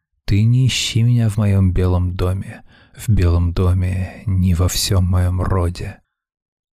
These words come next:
Как услышала мужнины речи, запечалилась бедная Кадуна. Она слышит, на двор едут кони. Побежала Асана Геница, хочет броситься бедная в окошко,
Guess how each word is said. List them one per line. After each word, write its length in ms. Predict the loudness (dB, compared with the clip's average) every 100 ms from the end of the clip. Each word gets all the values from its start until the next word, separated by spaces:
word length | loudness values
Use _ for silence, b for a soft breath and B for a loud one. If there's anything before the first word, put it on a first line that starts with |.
| _
Как 240 | -2 -2 -2
услышала 680 | -4 0 0 0 0 2
мужнины 580 | 2 2 2 2 2 2
речи, 640 | 2 0 0 -2 -2 -2 B B B
запечалилась 1040 | -4 -2 -2 -2 -2 0 2 2 2 2
бедная 520 | 0 0 0 2 0 0
Кадуна. 720 | -2 0 2 0 -2 -10 -16 _ b b b b
Она 240 | 2 2
слышит, 840 | 2 0 0 0 0 -4 -4 -4
на 140 | 0 2
двор 300 | 2 2 2
едут 420 | 0 0 -2 -4
кони. 520 | -2 -4 -4 -6 -14 -20 _ _ _ _ _ -6
Побежала 880 | -2 0 0 0 0 0 2 2 0
Асана 360 | 0 0 2
Геница, 760 | 2 2 2 0 -4 -4 -2 -2 B B B
хочет 420 | -6 -2 -2 0
броситься 600 | 0 0 0 -2 -2 -2
бедная 460 | 0 0 2 2
в 60 | 2
окошко, 720 | 0 -2 -2 -4 -4 -2 -2